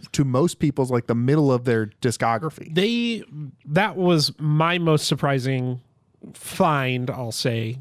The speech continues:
Speaker 2: going back and re-listening to all these albums more deeply than I did when we covered them in season one.
Speaker 1: And that is a, just so everyone knows,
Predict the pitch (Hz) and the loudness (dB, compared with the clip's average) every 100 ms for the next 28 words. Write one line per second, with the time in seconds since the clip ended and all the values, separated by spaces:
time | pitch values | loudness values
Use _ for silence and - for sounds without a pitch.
0 | - 156 165 156 143 139 139 135 139 135 | -4 2 2 2 0 0 -2 0 2 2
1 | 151 135 131 131 127 123 131 127 127 123 | 0 -2 -2 -2 -4 -2 0 0 -2 -4
2 | 120 - - _ _ _ _ _ - 151 | -4 -6 -8 _ _ _ _ _ -8 -2
3 | 143 143 143 131 139 160 170 175 180 _ | 2 2 0 -2 -4 -2 0 0 -4 _
4 | _ _ _ - 147 139 135 139 127 131 | _ _ _ -2 0 0 0 -2 -2 -2
5 | 131 123 120 123 123 - _ - 156 135 | -2 -2 -4 -6 -8 -12 _ -2 2 2
6 | 131 127 - 135 123 123 139 165 - 135 | 2 0 0 0 2 2 2 -2 -4 0
7 | 156 185 170 143 135 123 - _ _ - | 2 2 2 2 0 0 -6 _ _ -4
8 | 156 131 113 104 92 156 - | 0 0 0 -2 -2 -4 -8